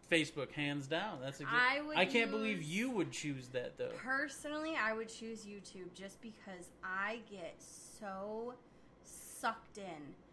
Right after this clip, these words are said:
Speaker 2: and just engulfed in frickin' YouTube beauty. There is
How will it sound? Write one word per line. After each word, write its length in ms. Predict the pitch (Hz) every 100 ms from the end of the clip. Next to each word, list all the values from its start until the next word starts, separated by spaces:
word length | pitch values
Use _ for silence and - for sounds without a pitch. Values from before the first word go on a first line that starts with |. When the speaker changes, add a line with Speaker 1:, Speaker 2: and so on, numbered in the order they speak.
| - - - -
Speaker 2:
and 240 | 226 220
just 380 | 185 190 185 - 196
engulfed 840 | 202 190 - 214 202 202 - -
in 180 | 202 190 185 202
frickin' 520 | 190 202 180 180 185 - 185 196
YouTube 640 | 220 190 - 196 190 185 180 - - - - - - - - - - - - - - -
beauty. 680 | 233 220 233 226 170 185 185 - -
There 180 | 240 240
is 120 | 220